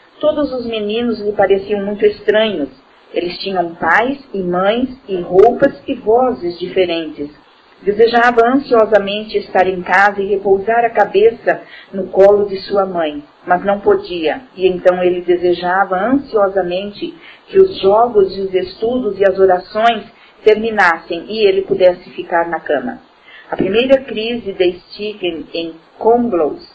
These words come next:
acontece quando Wells, aquele colega brigão, empurra-o numa fossa porque ele não quer trocar uma tabaqueira por um quebra-nozes.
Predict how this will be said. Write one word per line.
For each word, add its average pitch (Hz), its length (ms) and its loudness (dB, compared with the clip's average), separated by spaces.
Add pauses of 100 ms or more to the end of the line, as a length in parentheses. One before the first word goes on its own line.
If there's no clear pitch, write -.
(340)
acontece 202 680 2
quando 196 360 -2
Wells, 190 580 4 (360)
aquele 214 300 0
colega 190 480 4
brigão, 175 600 0 (160)
empurra-o 196 720 0
numa 185 280 -2
fossa 185 560 -2 (380)
porque 196 220 -4
ele 202 260 2
não 220 200 2
quer 214 360 2
trocar 208 560 0
uma 180 180 0
tabaqueira 202 720 0
por 190 160 -4
um 196 100 -8
quebra-nozes. 180 640 -2